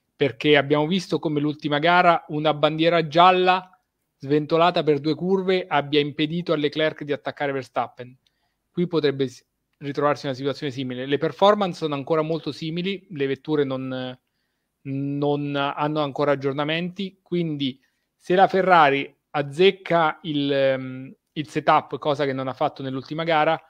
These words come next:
può recuperare quel gap che forse la Red Bull ha di vantaggio su questa pista, quindi potrebbero essere pari se la Ferrari, eh, azzecca un ottimo setup,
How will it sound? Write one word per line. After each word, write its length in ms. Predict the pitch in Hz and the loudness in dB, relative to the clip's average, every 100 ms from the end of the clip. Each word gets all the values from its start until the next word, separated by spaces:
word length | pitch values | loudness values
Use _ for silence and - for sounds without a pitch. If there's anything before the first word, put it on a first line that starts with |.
| _ _ _ | _ _ _
può 300 | - 185 185 180 | 6 8 8 4
recuperare 640 | 160 156 180 165 160 151 | -2 0 2 4 4 0
quel 180 | 170 160 | -4 0
gap 640 | 156 147 - 165 170 - _ _ _ _ | 2 2 -2 -2 -2 -4 _ _ _ _
che 140 | - | -14
forse 380 | - 170 151 165 | -6 -4 -4 -2
la 100 | 147 | 0
Red 240 | 143 143 143 | 0 -2 -4
Bull 160 | 143 | -6
ha 120 | - | -6
di 120 | 135 139 | -8 -6
vantaggio 420 | 135 139 135 135 | -6 -6 -8 -8
su 140 | 127 | -10
questa 260 | 139 123 123 | -12 -10 -10
pista, 300 | 120 - 131 | -12 -16 -10
quindi 260 | 170 156 | -6 -6
potrebbero 720 | 156 147 160 170 165 165 165 151 | -6 -4 -2 -2 0 0 0 -6
essere 400 | 135 - 135 - | -10 -8 -8 -6
pari 420 | 135 123 123 120 _ _ _ _ | -4 -4 -8 -14 _ _ _ _
se 200 | _ 139 | _ -2
la 240 | 139 139 | 0 0
Ferrari, 440 | - 143 143 143 147 | -4 -2 0 0 -4
eh, 140 | - 135 | -6 -4
azzecca 480 | 135 131 135 151 143 | -4 -4 -6 -6 -6
un 100 | 135 | -4
ottimo 380 | 143 135 139 131 | -6 -8 -12 -12
setup, 580 | 120 127 117 - - | -12 -10 -10 -12 -20